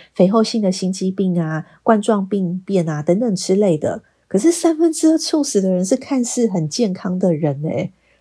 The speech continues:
所以代表的是说长时间的压力过大、熬夜、久坐不动，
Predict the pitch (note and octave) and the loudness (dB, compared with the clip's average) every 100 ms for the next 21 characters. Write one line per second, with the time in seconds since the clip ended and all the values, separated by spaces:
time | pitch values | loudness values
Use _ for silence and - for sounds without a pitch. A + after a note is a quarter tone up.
0 | _ - - D4 D4+ E4+ D#4 B3+ G3 F#3 | _ -8 2 4 4 4 4 4 4 2
1 | F#3 A#3 - A3 A3 - - - G3 G#3 | 2 -2 2 4 4 -2 -10 -2 0 0
2 | - G3+ A3+ A3 G3+ G3+ G3 G#3 F#3+ F#3+ | 0 2 2 2 0 0 0 0 2 2
3 | F3 F#3 E3 E3 - - F3+ E3+ F#3+ A3+ | 2 2 -2 -4 -16 -4 2 4 4 4
4 | G3+ D#3 - - E3+ C#3+ - G#3+ F3 F3 | 4 2 -6 -2 0 2 4 2 2 2
5 | G#3+ D#3+ | 2 0